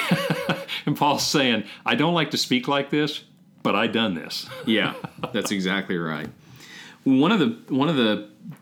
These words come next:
Speaker 2: things off of this topic, so I think thematically we've sketched what Paul's doing in this letter, but one of the things people always wonder about in Second Corinthians chapter twelve, verse seven, he says, uh, "To keep me from becoming conceited, a thorn was given to me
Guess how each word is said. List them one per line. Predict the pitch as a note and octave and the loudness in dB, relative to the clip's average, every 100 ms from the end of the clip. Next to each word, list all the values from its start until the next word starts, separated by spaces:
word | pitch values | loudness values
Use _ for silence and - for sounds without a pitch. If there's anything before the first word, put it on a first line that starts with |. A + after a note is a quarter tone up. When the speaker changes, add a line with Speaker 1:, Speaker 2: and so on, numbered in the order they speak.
| - D3+ | -16 -2
Speaker 2:
things | B2 A#2+ A2+ | 2 2 2
off | A#2+ A#2 | 0 -2
of | |
this | G#2 F#2 | -4 -6
topic, | - - A#2+ A#2+ A2 G2 | -8 -2 0 0 0 -2
so | - | -2
I | G#2+ | -2
think | D#3 D#3 | -2 0
thematically | C3 A2 G#2 A2+ A2 A2 G2+ | 2 2 2 2 0 0 0
we've | F#2 F2+ | 0 -2
sketched | - G#2 G2+ | -2 -2 -2
what | G2 - | -4 -4
Paul's | G2+ F#2+ F2 | -4 -4 -4
doing | F#2 F#2 F#2+ | -2 0 0
in | E2 | -2
this | D#2+ F2 | -4 -4
letter, | F2+ F2+ | -2 -2
but | E2 D#2+ - - - - - | -4 -6 -10 -20 -20 -20 -2
one | A#2+ | 0
of | D#3+ | 2
the | |
things | C#3+ - | 2 0
people | - G#2 | 0 2
always | G#2+ F#2+ | 2 2
wonder | F#2 G2+ F#2+ | 2 2 0
about | D#2+ E2 E2 - - | 0 -2 -2 -4 -6
in | A2 F#2+ F2+ E2+ | -2 0 0 -2
Second | - G2 F2+ | -4 -4 -4
Corinthians | F#2+ F2+ F#2 F2 E2+ | -4 -2 -2 -4 -4
chapter | - E2+ - | -6 -8 -8
twelve, | - F#2 F2+ E2+ | -8 -4 -4 -4
verse | E2+ E2 D#2+ - - - | -4 -4 -4 -6 -8 -10
seven, | - - A2+ A2 E2+ D#2+ - - - - - | -8 -2 -2 0 -4 -6 -12 -20 -20 -20 -6
he | G#2 | -2
says, | G2+ G2 F#2+ F#2 F2+ - - _ - | 0 2 2 0 -2 -4 -10 _ -6
uh, | F#2 F2 | -4 -4
"To | - - | -8 -4
keep | B2+ C#3+ | 0 2
me | B2+ | 2
from | A#2 G2+ | 0 0
becoming | G2 A2 G2 F2+ | -2 -2 -2 -2
conceited, | E2+ - A2+ A2 F2+ | -6 -2 0 0 -2
a | E2+ | -6
thorn | - - A#2+ B2+ B2+ A2+ | -10 -4 0 2 2 2
was | G2 E2+ | 0 -2
given | F#2+ F2 E2+ | -2 -2 -4
to | F2 | -6
me | F2 E2+ F2 | -4 -2 -2